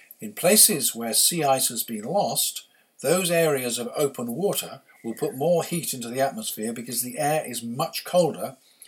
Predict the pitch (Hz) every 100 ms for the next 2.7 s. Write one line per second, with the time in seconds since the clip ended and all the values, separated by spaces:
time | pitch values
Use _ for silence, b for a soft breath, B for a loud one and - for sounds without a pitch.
0 | b b b 120 127 131 - 135 156 143
1 | 110 104 104 123 - - 185 139 101 -
2 | - - - 107 - 104 -